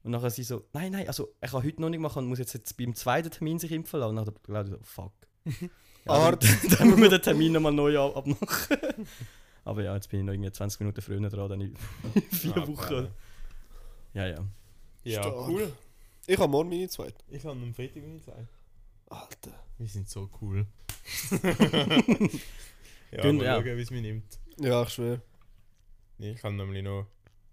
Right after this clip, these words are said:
Speaker 2: auch noch so eine Mitarbeiterparty da am Freitag, wenn ich die Impfung habe. <laughs>
Speaker 3: Oh, kannst du vergessen.
Speaker 2: Nein, ich kann es gut, mich nimmt es dann erst am Samstag, aber
Speaker 3: Ich glaub, du bist am Freitagabend schon durch.
Speaker 2: Meinst du? Ich
Speaker 3: Ja.
Speaker 2: habe Angst.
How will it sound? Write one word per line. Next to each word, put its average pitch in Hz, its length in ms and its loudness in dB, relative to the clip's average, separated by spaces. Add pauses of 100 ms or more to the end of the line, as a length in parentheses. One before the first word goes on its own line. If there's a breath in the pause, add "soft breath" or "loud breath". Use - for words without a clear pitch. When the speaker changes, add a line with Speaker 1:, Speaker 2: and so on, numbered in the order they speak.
(180)
Speaker 2:
auch 110 160 -6
noch 113 140 -6
so 107 120 -12
eine 110 80 -6
Mitarbeiterparty 117 1080 -10
da 107 260 -10 (340)
am 117 80 -12
Freitag, 113 360 -10 (100)
wenn 110 100 -8
ich 104 100 -8
die - 80 -12
Impfung 110 200 -10
habe. 113 180 -10 (220)
<laughs> 220 220 -10
Speaker 3:
Oh, 135 160 4
kannst 117 240 -2
du 117 60 -6
vergessen. 113 460 -4 (220)
Speaker 2:
Nein, 110 300 -6
ich 104 60 -6
kann 113 100 -4
es 110 160 -10
gut, 120 180 -4
mich 123 140 -8
nimmt 117 120 -6
es 113 60 -10
dann 113 100 -6
erst 120 180 -4
am 127 100 -6
Samstag, 113 520 -8
aber 107 320 -8 (460)
Speaker 3:
Ich - 80 -16
glaub, 110 200 -6
du 110 80 -12
bist 107 140 -6
am 104 140 -4
Freitagabend 107 580 -10
schon 113 180 -8
durch. 113 280 -6
Speaker 2:
Meinst 120 600 -6 (220)
du? 170 60 -10
Ich 202 80 -4
Speaker 3:
Ja. 269 60 -2
Speaker 2:
habe 269 240 -2
Angst. 113 300 -6